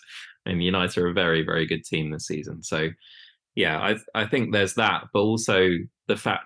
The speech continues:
that you mentioned that, you know, we're seeing the real Pernille, and I, I almost think that it's no coincidence that it's, like,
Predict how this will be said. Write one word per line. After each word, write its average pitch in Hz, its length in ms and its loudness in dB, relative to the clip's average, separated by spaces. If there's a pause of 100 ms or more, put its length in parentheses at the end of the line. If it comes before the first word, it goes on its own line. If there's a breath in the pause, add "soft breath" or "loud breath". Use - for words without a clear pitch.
that 98 60 -2
you 92 200 2
mentioned 98 480 0
that, 87 120 -6 (100)
you 98 100 -2
know, 85 100 -2
we're 90 140 2
seeing 98 320 0
the 87 80 0
real 87 180 0
Pernille, 87 420 -2
and 90 300 -2 (400)
I, 95 60 -4
I 95 240 2
almost 117 580 2
think 82 320 0 (720)
that 92 260 -2
it's 90 160 -2
no 90 220 0
coincidence 82 840 -6
that 80 180 -4
it's, - 220 -8
like, 78 280 -4